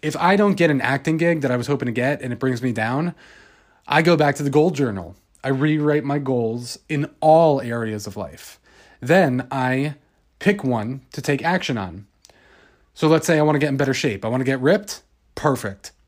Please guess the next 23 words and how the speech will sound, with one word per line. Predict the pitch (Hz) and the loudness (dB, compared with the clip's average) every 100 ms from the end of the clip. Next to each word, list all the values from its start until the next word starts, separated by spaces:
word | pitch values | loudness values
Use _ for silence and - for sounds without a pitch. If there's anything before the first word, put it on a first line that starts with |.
| _ - | _ -6
I | 131 | -2
drop | 123 156 147 147 | 2 4 2 0
down | 147 135 139 139 _ _ _ _ _ _ - | -2 0 -2 -6 _ _ _ _ _ _ -6
and | 135 | -2
I | 131 | -2
crank | - 160 143 | 0 0 2
out | 131 | 0
push-ups. | 123 123 - 92 - - - _ _ _ | -2 -4 -6 -12 -14 -16 -16 _ _ _
Yes, | 131 143 120 - - _ - | -4 -2 0 -4 -8 _ -4
right | 127 151 | -2 0
then | 160 160 | 2 2
and | 156 | 2
there. | 120 101 - _ - | -2 -6 -14 _ -4
Even | 165 170 190 | 0 2 2
if | 165 156 | 2 2
I | 156 | 2
worked | 139 147 143 | 4 2 2
out | 135 131 | -2 0
that | 143 147 | -4 -2
day, | 175 190 - - - | -2 -4 -6 -16 -8
it | 135 | -2
doesn't | 160 143 139 | 0 2 2
matter. | 127 98 92 | 0 -2 -8